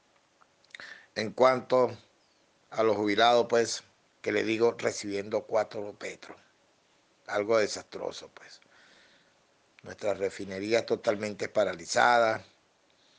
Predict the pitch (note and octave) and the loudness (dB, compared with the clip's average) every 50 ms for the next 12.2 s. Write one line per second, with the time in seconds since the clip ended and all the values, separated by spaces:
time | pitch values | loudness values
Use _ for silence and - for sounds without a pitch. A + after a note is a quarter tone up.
0 | _ _ _ _ _ _ _ _ _ _ _ _ _ _ - - A2+ A2 D3 D#3 | _ _ _ _ _ _ _ _ _ _ _ _ _ _ -8 -8 -2 2 4 6
1 | D#3+ D#3 D3 D3 D3 C#3+ B2+ - - C3+ C3 B2+ - - - - - _ _ _ | 6 6 6 6 4 4 2 4 4 4 4 4 2 -2 -8 -10 -14 _ _ _
2 | _ _ _ _ _ _ _ _ A2+ B2 C3 B2+ C3+ C3 B2+ A#2+ A#2+ B2+ C#3 E3 | _ _ _ _ _ _ _ _ -2 -2 0 0 0 -2 0 0 0 2 4 4
3 | F3 F3 D#3+ D3 C3+ A2+ G#2+ G2+ - - _ _ _ _ _ _ _ _ _ _ | 4 4 4 0 0 0 -2 -2 -4 -10 _ _ _ _ _ _ _ _ _ _
4 | _ _ _ - G#2 G2+ G2 G2+ G#2+ A2+ A#2 A2+ A#2 A#2 - - G2+ G2+ F#2+ - | _ _ _ -4 -4 -4 -2 0 0 0 0 0 -4 -8 -8 -6 -6 -6 -4 -4
5 | - G2 G2 G2+ G#2 G#2+ G#2 G2+ G#2 G2+ G2+ - _ _ _ _ _ _ _ _ | -4 -2 0 0 0 2 2 0 -2 -2 -4 -10 _ _ _ _ _ _ _ _
6 | _ _ _ _ _ _ _ _ _ - C3 C3+ E3+ F#3+ G3 A3 G#3+ - - D3+ | _ _ _ _ _ _ _ _ _ -4 -2 0 2 2 2 2 2 4 4 6
7 | C3+ C#3+ D#3 D#3 C3+ A#2 G#2 F#2+ - - G2 - A2 G#2+ - C#3+ C#3 - - B2 | 6 6 6 6 4 2 0 -2 -4 -8 -10 -8 -8 -6 -4 -6 -6 -4 -4 -4
8 | A#2+ B2+ B2 - - B2+ A2+ A2 A2 G#2+ C#3+ C#3+ C3 - - - - - - - | -4 -4 -6 -2 -4 -2 -2 -2 -2 0 0 0 0 -2 -4 -14 -16 -16 -18 -4
9 | - A2+ A2+ - D3 D3 D3 C#3 B2 - - D3 C#3+ C#3 - - A2 - - A#2 | -4 -2 0 2 2 4 4 2 4 6 6 6 6 4 2 -2 -4 -2 0 0
10 | A#2 A#2 A2+ - - - - _ - A2 - - D#3+ D3 - - F3 F3+ E3+ D3 | 0 0 -2 -6 -10 -20 -20 _ -10 -2 2 2 2 4 8 8 8 8 8 6
11 | C#3 C3+ B2 - A#2+ A2 G#2 - A#2+ C3 C3 C3 B2+ A#2+ A2 G#2 G2 - - A2+ | 4 4 2 2 -2 -4 0 0 0 0 2 0 -2 0 0 -2 -2 0 0 -2
12 | A2 A#2 A2+ | -2 -2 -8